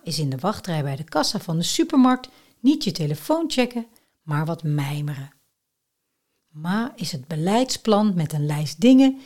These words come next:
die je als team niet gaat doen dit jaar. Onze westerse hoofdjes zijn niet zo goed getraind in ma. Maar ma kun je wel leren. Daar hoef je niet uren voor op zen-meditatie.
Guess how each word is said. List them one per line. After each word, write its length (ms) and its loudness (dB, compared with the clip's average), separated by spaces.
die 120 -2
je 120 2
als 200 -4
team 440 4
niet 220 4
gaat 200 0
doen 320 -6
dit 220 -14
jaar. 360 -10
Onze 400 2
westerse 520 0
hoofdjes 540 2
zijn 160 0
niet 180 0
zo 100 0
goed 220 -4
getraind 500 0
in 160 0
ma. 320 -4
Maar 420 2
ma 300 -2
kun 260 4
je 100 6
wel 220 4
leren. 440 0
Daar 140 0
hoef 160 2
je 140 0
niet 300 2
uren 300 4
voor 180 -4
op 140 -4
zen-meditatie. 1080 -2